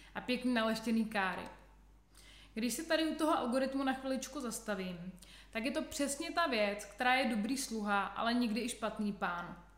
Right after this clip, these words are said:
Krásně je to ukázáno v dokumentu na Netflixu, který se jmenuje The Social Dilemma. Dokud se totiž jedná pouze o zobrazování kočiček a pejsků, tak je to asi stále v pořádku.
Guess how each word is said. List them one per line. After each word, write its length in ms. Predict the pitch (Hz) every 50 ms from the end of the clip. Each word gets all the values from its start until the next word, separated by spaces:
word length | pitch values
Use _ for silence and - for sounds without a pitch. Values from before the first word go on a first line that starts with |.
| - - - - - - - -
Krásně 380 | - 240 254 254 254 302 302
je 40 | 302
to 120 | 294 320
ukázáno 520 | 277 233 - 269 262 262 262 262 262 262 269
v 60 | 240
dokumentu 460 | 226 240 - 233 240 240 233 233 269
na 140 | 269 247 220
Netflixu, 720 | 214 196 - - 208 196 202 - - - 185 175 175 180 - - - - - -
který 180 | - 240 247
se 140 | 226 247 277
jmenuje 640 | 269 254 247 240 233 233 220 208 185 180 180 185 - -
The 100 | - 208
Social 480 | 220 - - 247 240 233 - - 254 240
Dilemma. 680 | 214 220 226 214 208 196 185 170 - - - - - - - - - - - - - - - -
Dokud 260 | 208 240 - 320 320
se 100 | 349 339
totiž 300 | - 320 - - 320 254
jedná 280 | 302 285 240 269 285 277
pouze 300 | 277 277 277 262 277 254
o 120 | - 226
zobrazování 680 | 220 262 254 226 269 277 254 269 262 269 269 269 277
kočiček 440 | 262 269 226 - 240 - - 294 294
a 60 | 285
pejsků, 680 | 277 - 208 202 202 - - - 220 220 208 214 220 214 - - - - - - -
tak 140 | 247 254 254
je 60 | 294
to 100 | 294 269
asi 220 | 254 247 - 262
stále 300 | - - 240 220 226 233
v 40 | 226
pořádku. 680 | - - 196 - 214 196 190 190 - - - 165 160